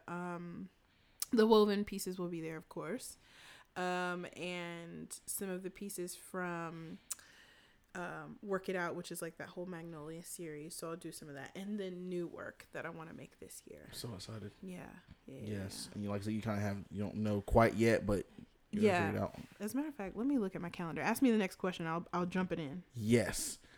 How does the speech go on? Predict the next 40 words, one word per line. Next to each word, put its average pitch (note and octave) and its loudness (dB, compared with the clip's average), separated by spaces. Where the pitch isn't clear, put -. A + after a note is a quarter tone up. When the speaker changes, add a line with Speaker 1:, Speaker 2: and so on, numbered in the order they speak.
Speaker 2:
Okay, B2+ 8
so B2 8
where A#2+ 8
do B2+ 8
you B2 8
wanna A2+ 8
end A2+ 4
with, A2 2
uh, G#2+ 6
with, A#2 2
<laughs> - 0
we G#2 -2
have G2 0
a G2 -4
thousand G#2 -2
creative G#2+ -4
endeavors, G2+ -2
but G#2+ -2
Speaker 1:
<laughs> - 10
Speaker 2:
what's C#3 6
your C#3 8
end C3+ 4
goal B2 6
for, A2 -2
I A2+ -2
guess, - -4
the G2 -8
place A2+ 0
you A2+ 0
wanna G2+ 0
go, G#2+ 0
like, G2+ -2
as G2+ -6
far G#2+ 2
as, G#2 0
like, F#2+ -2
what G#2 -4
you G#2+ -4
wanna G2+ -2
do? G#2 -2